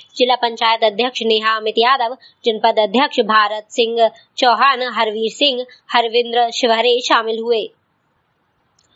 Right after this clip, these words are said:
उन्नीस सितंबर गणेश चतुर्थी के दिन रहेगा स्थानीय अवकाश। कलेक्टर रविंद्र कुमार चौधरी द्वारा वर्ष दो हज़ार तेईस के शिवपुरी जिले के लिए तीन स्थानीय अवकाश घोषित किए गए हैं। कलेक्टर द्वारा संपूर्ण जिले के लिए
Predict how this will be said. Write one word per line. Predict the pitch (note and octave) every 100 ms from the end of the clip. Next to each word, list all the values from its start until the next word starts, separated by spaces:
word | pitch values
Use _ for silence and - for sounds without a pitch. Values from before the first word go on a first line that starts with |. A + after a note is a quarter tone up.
| _ -
उन्नीस | D4 C#4 C#4+
सितंबर | D4 D4 C#4 C4+
गणेश | C4 C4 B3+
चतुर्थी | C#4 C4 - B3
के | B3
दिन | B3 A#3+
रहेगा | A#3+ D#4 A#3+ C#4
स्थानीय | - C4+ A3+ B3+
अवकाश। | C4 B3+ F3+ F3+ - _ _ _ _ _ _ _ - - - -
कलेक्टर | C4 B3 B3+ B3
रविंद्र | B3 A#3+
कुमार | A#3+ A#3+ A#3+
चौधरी | B3+ A3+ A3
द्वारा | A3+ C#4 C4 A#3
वर्ष | B3 B3
दो | A#3+
हज़ार | A#3+ A#3+ A#3
तेईस | A#3 A3+ A3+
के | - C#4
शिवपुरी | - B3 A#3 G#3+
जिले | A#3 A3+
के | A3+
लिए | A3 C4 B3+ - - -
तीन | E4 E4
स्थानीय | - C#4 C4+ C4+
अवकाश | C4 B3 A#3
घोषित | - A3 G#3+ G3+
किए | A3+ G#3
गए | G#3 G3
हैं। | A#3+ C#4 - -
कलेक्टर | B3 A#3+ - A#3+
द्वारा | A3+ C#4 A#3+
संपूर्ण | A#3+ A#3+ A3 B3+ A#3+ A#3
जिले | A3 A#3
के | A3+ A#3
लिए | A3+ B3+